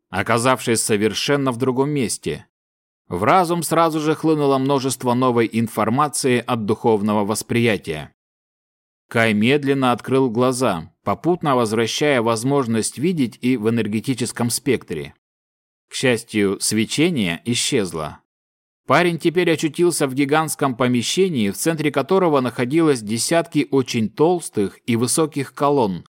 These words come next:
В каждой из них была дверь с определенной цифрой.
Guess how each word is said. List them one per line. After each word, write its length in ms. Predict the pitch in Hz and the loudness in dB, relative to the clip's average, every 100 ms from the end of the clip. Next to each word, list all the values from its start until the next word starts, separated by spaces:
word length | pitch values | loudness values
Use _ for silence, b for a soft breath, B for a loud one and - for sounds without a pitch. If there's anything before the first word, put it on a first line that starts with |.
| _ _ _ _ _ | _ _ _ _ _
В 120 | - | -8
каждой 400 | - 156 139 120 | 2 2 2 2
из 120 | 123 127 | 0 0
них 220 | 196 170 | 0 0
была 260 | 127 123 | 2 2
дверь 280 | 113 127 185 | 2 2 0
с 100 | - | 0
определенной 680 | 127 123 113 110 110 107 113 | -2 -2 0 2 2 2 0
цифрой. 580 | 117 123 95 - 73 | 0 -2 -2 -4 -6